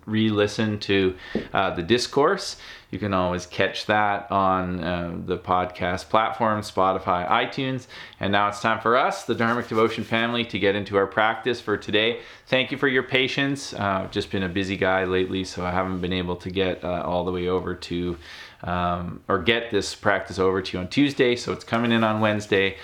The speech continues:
but I know it's gonna be a good one and y'all are gonna enjoy it. Uh, so let's get to it. Lots of love. Bless. Bring your hands into prayer pose in the center of your chest. We give thanks for this opportunity to practice together, to connect with the body and with the breath.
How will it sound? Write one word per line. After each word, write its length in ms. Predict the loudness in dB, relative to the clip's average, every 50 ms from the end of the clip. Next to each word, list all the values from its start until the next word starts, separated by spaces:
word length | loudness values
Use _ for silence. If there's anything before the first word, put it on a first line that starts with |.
| -18 -20 -18 -10
but 240 | -8 -6 -4 -2 0
I 140 | 0 0
know 140 | 2 2 0
it's 120 | -2 -2 -4
gonna 140 | -6 -4
be 100 | -2 0
a 40 | 0
good 200 | 2 2 0 2
one 260 | 2 2 2 2 0
and 160 | -2 -4 -4 -2
y'all 200 | 0 0 0 -2
are 100 | -2 -4
gonna 140 | -4 -4
enjoy 460 | -4 -4 -4 -4 0 4 4 4 6 4
it. 280 | 4 2 0 -4 -10 -16 -20 -20 -20 -12 -4
Uh, 140 | -4 -4 -4
so 160 | -4 -4 -2
let's 240 | 0 0 0 0 0
get 220 | -2 -2 -2 0
to 160 | 2 2 4
it. 220 | 4 2 0 -4 -10 -8 -2
Lots 240 | -2 -2 -2 0
of 60 | 0 2
love. 320 | 2 4 2 2 -2 -4 -12 -16
Bless. 460 | -14 -14 -14 -12 -14 -16 -18 -20 -20 -20 _ _ -20 _ _ -10
Bring 160 | -8 -4 -2
your 120 | -2 -2 0
hands 380 | 0 0 0 -2 -2 -4 -8
into 220 | -10 -12 -12 -14 -14
prayer 360 | -8 -4 -2 0 0 0 -2
pose 380 | -2 -2 0 0 0 -2 -4
in 80 | -8 -12
the 80 | -12 -12
center 320 | -8 -8 -6 -4 -4 -4
of 60 | -2
your 120 | -4 -4 -4
chest. 580 | -4 -2 0 2 2 2 0 -2 -8 -12 -18 -20 -20 _ _ _ _ _ _ _ _ _ _ _ _ _ _ _ _ _ _ _ _ _ _ _ _ -12
We 100 | -6 -2
give 180 | 0 0 0 0
thanks 260 | 0 0 0 -2 -4
for 100 | -8 -8
this 200 | -8 -6 -2 0
opportunity 720 | 0 0 0 0 -6 -8 -10 -10 -10 -8 -8 -8 -8 -8
to 80 | -10 -14
practice 540 | -10 -4 -2 -2 -2 -2 -4 -8 -12 -12 -12
together, 580 | -14 -10 -6 -2 -2 0 0 0 0 -2 -4
to 100 | -6 -12
connect 420 | -18 -16 -10 -6 -6 -6 -6 -6 -10
with 120 | -14 -14
the 80 | -10 -4
body 500 | 0 2 2 2 2 0 -2 -4 -4 -6
and 140 | -8 -12
with 100 | -16 -16
the 60 | -16 -16
breath. 460 | -8 -4 0 2 2 2 0 -2